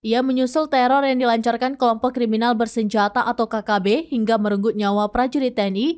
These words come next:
Polri, serta warga sipil pada sejumlah daerah di Papua.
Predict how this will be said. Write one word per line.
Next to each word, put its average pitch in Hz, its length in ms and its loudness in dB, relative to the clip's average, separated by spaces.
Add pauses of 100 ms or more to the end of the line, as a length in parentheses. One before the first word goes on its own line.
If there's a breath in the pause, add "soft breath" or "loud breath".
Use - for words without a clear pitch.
Polri, 294 400 2
serta 320 400 0
warga 262 320 2
sipil 277 480 -2
pada 202 240 -2
sejumlah 226 560 -2
daerah 247 480 0
di 240 80 -4
Papua. 196 640 0